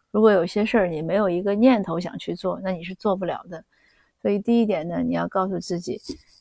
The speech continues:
你必须要去做，没有选择。就像我当时开店，我去收账，因为这个是没有选择的。那逐渐的给自己施压呢，成了习惯，你就好了。虽然我讲话就是做这样的，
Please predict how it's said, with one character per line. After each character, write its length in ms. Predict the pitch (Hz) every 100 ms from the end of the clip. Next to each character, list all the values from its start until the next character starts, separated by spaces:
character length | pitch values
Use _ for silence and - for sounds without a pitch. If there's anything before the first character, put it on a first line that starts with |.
| -
你 100 | 180
必 140 | 196
须 100 | 214
要 140 | 190
去 180 | 175 185
做， 300 | - 208 - _ _ -
没 100 | 185
有 100 | 190
选 280 | - 131
择。 280 | 170 151 170 - _ _ _
就 60 | 202
像 220 | 190 170
我 100 | 139
当 160 | 185 190
时 140 | 190
开 200 | 190 202
店， 320 | 202 190 - -
我 120 | 160
去 160 | -
收 240 | 175 202 208
账， 240 | 214 185 -
因 100 | 226
为 80 | 196
这 100 | 202 214
个 80 |
是 160 | 190 190
没 80 | 175
有 120 | 196
选 300 | 202 151 175
择 180 | - 143
的。 200 | 185 180 _ _ _ _ _ _
那 160 | - 233
逐 180 | 208 214
渐 240 | 247 262
的 240 | 214 190 185 - 85 - _
给 120 | 190
自 140 | 180 226
己 100 | 180
施 260 | - 233
压 180 | 226 214
呢， 120 | 202
成 220 | 185 202
了 100 | 214
习 300 | 226 - -
惯， 300 | 190 247 202 - _
你 80 | 190
就 100 | 190
好 220 | 190 156
了。 160 | 170 196 _ _ _ _ _ _ _
虽 160 | - 240
然 140 | 247
我 260 | 208 170 165
讲 280 | - 170 160
话 300 | 254 233 -
就 160 | 202
是 120 | 196 190
做 220 | 208 190
这 140 | 190
样 100 | 180
的， 240 | 170 165